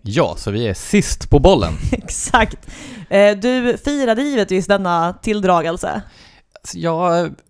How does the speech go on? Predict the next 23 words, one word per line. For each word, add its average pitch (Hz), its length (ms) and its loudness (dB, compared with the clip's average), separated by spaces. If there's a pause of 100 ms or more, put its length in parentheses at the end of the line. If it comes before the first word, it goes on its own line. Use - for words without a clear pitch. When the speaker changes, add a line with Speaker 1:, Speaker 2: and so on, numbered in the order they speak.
Speaker 1:
firade 165 400 0
i 170 60 -4
söndags 160 500 -2
genom 139 200 0
att 135 100 -2
baka 127 440 0
en, 120 340 -2
eh, 110 80 0
hemmagjord 110 680 0
pizza - 520 0 (680)
till 135 140 0
åminnelse 139 720 2
av 123 200 0
Italiens 127 600 2
nationaldag 104 720 2
som 104 120 0
hade 101 180 0
teamat 110 540 0
några, 101 260 -2 (260)
<laughs> 131 260 -10
några 120 260 4
dagar 98 400 2 (340)
tidigare. 127 460 2